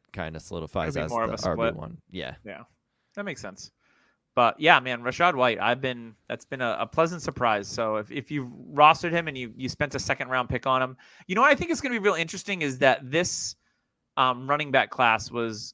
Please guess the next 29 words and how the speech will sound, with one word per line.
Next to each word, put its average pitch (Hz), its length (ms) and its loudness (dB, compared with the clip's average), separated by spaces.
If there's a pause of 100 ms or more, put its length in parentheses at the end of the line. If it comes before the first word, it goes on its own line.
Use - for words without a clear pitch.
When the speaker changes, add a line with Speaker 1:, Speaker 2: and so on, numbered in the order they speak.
Speaker 2:
good. 120 340 2
And 117 100 -12
next 156 280 0
year's 165 260 -2
class 131 420 4
is 117 100 -10
not 135 300 2
great. 98 340 -6
So 135 180 2
I 131 120 8
don't 147 260 -2
think 165 200 -8
we're 147 100 -4
gonna 143 180 -6
see, 147 640 -6 (880)
there's 160 160 -4
gonna 247 160 -2
be 208 120 -4
musical 190 360 -4
chairs 156 300 0
at 143 80 -4
the 131 60 -10
position, 117 380 -6
right? 107 220 -4
Because 123 240 -10
we 127 120 -6
have 123 260 2
a 110 340 2
pretty 220 300 -4